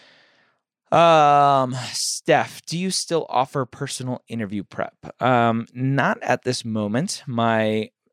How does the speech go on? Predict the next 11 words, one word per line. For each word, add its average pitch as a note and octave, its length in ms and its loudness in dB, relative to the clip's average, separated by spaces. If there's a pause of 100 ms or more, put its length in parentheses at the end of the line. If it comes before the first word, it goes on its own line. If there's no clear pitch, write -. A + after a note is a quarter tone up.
(160)
uh, A2 300 0
colleague C#3 560 2
at B2+ 120 0
Mappd, A#2 800 -4
uh, A2+ 360 -4
which B2+ 180 -8
is A#2 100 -8
my A2 180 -2
company, A#2 440 -6
Mappd A#2 680 -4
is G2+ 760 -2